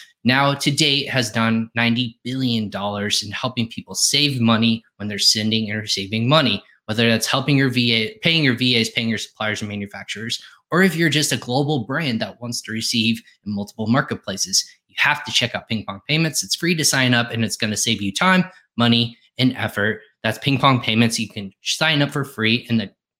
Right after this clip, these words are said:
link in the show notes below.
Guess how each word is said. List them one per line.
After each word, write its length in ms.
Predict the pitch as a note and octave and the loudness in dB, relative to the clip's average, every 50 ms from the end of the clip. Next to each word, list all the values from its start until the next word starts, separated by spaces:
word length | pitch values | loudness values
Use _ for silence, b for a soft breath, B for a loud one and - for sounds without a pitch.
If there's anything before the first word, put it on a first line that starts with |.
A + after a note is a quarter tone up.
| _ _ | _ _
link 360 | - D3 F#3 F3+ - - - - _ | 0 2 2 2 2 -2 -8 -12 _
in 100 | - G#2+ | -10 -8
the 80 | F#2+ F#2 | -6 -6
show 240 | - - - A#2 A#2+ | -4 -4 -2 0 0
notes 500 | A#2+ A2 G#2+ A#2+ B2+ - - - - _ _ _ _ _ _ _ _ - | 0 0 -2 -2 -2 -4 -4 -4 -6 _ _ _ _ _ _ _ _ -12
below. 300 | A#2 A2 G#2 F2+ E2 | -10 -10 -10 -12 -12